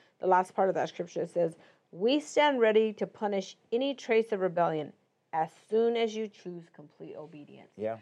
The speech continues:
Speaker 1: That, that's a major part of that scripture right there.
Speaker 2: Yes.
Speaker 1: "As soon as you choose complete obedience." And, um, in the King James, it says, "When your obedience is fulfilled."
Speaker 2: Mm-hmm.
Speaker 1: How many times do we want
Speaker 2: Mm.
Speaker 1: God to do this or God to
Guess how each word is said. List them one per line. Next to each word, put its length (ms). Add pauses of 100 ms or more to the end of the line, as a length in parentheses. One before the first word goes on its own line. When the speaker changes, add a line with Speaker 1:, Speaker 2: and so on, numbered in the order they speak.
(460)
Speaker 1:
That, 300
that's 240
a 100
major 380
part 260
of 60
that 180
scripture 300
right 100
there. 140
Speaker 2:
Yes. 320
Speaker 1:
"As 200 (160)
soon 160 (140)
as 80
you 140
choose 420 (240)
complete 380
obedience." 680 (300)
And, 380
um, 380
in 220
the 120
King 300
James, 340
it 120
says, 440 (400)
"When 580 (120)
your 380
obedience 840
is 240
fulfilled." 580 (240)
Speaker 2:
Mm-hmm. 300
Speaker 1:
How 220
many 200
times 340
do 120
we 160
want 400
Speaker 2:
Mm. 40
Speaker 1:
God 260
to 80
do 200
this 320
or 60
God 320
to 220